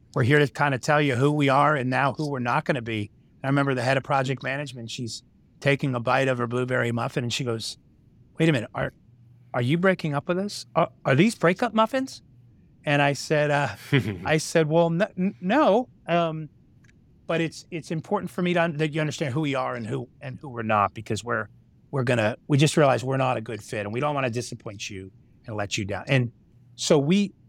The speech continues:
Speaker 1: my, my point is this. So we cut our customers in half in one year. Our business still grew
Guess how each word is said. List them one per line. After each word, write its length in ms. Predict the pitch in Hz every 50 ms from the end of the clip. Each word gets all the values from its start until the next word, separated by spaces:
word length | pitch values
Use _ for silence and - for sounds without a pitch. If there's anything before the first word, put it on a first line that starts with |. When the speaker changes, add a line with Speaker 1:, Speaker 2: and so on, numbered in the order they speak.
| _ _ _ _ _
Speaker 1:
my, 160 | 156 143 147 143 -
my 120 | 160 139 131
point 240 | - - 170 160 143
is 80 | 127
this. 220 | 135 127 107 - - _ -
So 140 | - -
we 60 | 143 -
cut 280 | - - - 220 220
our 120 | 214 185 156
customers 560 | - - 170 156 - - 175 156 139 127 120
in 80 | 113
half 440 | 107 - - 120 120 110 104 - -
in 80 | 131 104
one 240 | 101 107 107 107 104
year. 320 | 98 98 95 90 98 - _ _ _ _ - _ _ _ _ _ -
Our 100 | 160 151
business 500 | 135 131 165 175 190 185 - 220 208 -
still 380 | - - - - 202 185 185
grew 580 | 180 156 147 156 170 170 156 139 127 120 123